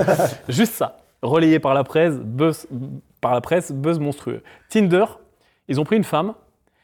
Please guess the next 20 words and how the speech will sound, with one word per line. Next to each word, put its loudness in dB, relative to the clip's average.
euh, 0
un -2
faux -2
profil 0
Tinder, 0
enfin -4
d'une -4
vraie, -4
euh, -4
un -4
mannequin, -8
super -10
joli, -8
et -18
cetera. -6
Ils -6
ont -12
fait -12
un -4
profil, -8